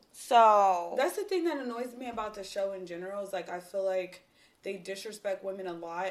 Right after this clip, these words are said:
Speaker 2: and they, they cross, like, lines, like, that don't need
Speaker 1: Yeah.
Speaker 2: to be crossed.
Speaker 1: Now
Speaker 2: And
Speaker 1: it's
Speaker 2: so
Speaker 1: hitting home, and it's like, "Oh, wait, that's, that's off limits." Well, you know, it's off limits for you to be talking about other people's wives, too, sometimes.
Speaker 2: 'Cause
Speaker 1: But
Speaker 2: when Amara La Negra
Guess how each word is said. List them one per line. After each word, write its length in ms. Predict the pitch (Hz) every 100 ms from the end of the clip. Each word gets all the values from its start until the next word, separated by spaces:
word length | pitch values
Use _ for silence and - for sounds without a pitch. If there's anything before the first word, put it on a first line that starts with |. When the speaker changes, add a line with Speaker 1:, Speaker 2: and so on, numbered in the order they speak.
| 190
Speaker 2:
and 80 | 196
they, 160 | 175 - 196
they 100 | 190
cross, 460 | - 196 185 202
like, 160 | 196 185
lines, 520 | 180 170 190 208 202
like, 220 | 196 175 -
that 160 | 175
don't 100 | 180
need 60 | 175
Speaker 1:
Yeah. 140 | 139 80
Speaker 2:
to 80 |
be 80 | 170
crossed. 580 | 170 190 - - - - _ -
Speaker 1:
Now 260 | 208 214 220
Speaker 2:
And 20 |
Speaker 1:
it's 60 | 233
Speaker 2:
so 60 | 269
Speaker 1:
hitting 180 | 202
home, 440 | 208 196 170 151 160
and 100 | 175
it's 140 | 175
like, 140 | 180 170
"Oh, 240 | 190 185
wait, 300 | 175 175 156
that's, 240 | 175 170 170 -
that's 220 | 170 170
off 260 | 156 156
limits." 480 | 170 160 131 - - - - - _ _ -
Well, 540 | 269 349 359 349 349
you 120 | 320
know, 260 | 370 370 349
it's 140 | 349 -
off 200 | 311 320
limits 360 | 311 302 294
for 80 | -
you 160 | 247 240
to 80 | 226
be 100 | 214
talking 340 | 214 196 190
about 180 | 180 175
other 180 | 180 170
people's 320 | 180 165 160
wives, 380 | 151 120 101 -
too, 260 | - - -
sometimes. 300 | - - - - - -
Speaker 2:
'Cause 120 | 269
Speaker 1:
But 40 | -
Speaker 2:
when 140 | 269
Amara 480 | 240 233 220 240 240
La 180 | 226 202
Negra 540 | 202 214 202 196 175